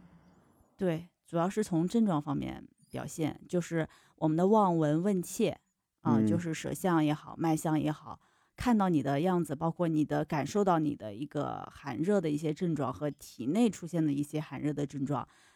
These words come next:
Speaker 1: 来给你就是定义为这个阴虚或者是阳虚。那么如果定，定义为肾的话，还是需要在一些各种方法要需要来定位。所以说就是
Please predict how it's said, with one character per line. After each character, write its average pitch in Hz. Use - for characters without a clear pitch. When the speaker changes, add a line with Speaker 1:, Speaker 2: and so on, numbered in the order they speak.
Speaker 1:
来 156
给 160
你 139
就 170
是 156
定 190
义 175
为 143
这 160
个 135
阴 190
虚 185
或 175
者 -
是 -
阳 131
虚。 180
那 262
么 196
如 180
果 190
定， 240
定 277
义 220
为 165
肾 311
的 160
话， 143
还 143
是 180
需 -
要 170
在 156
一 156
些 160
各 254
种 139
方 180
法 170
要 139
需 -
要 165
来 147
定 214
位。 247
所 302
以 269
说 269
就 254
是 226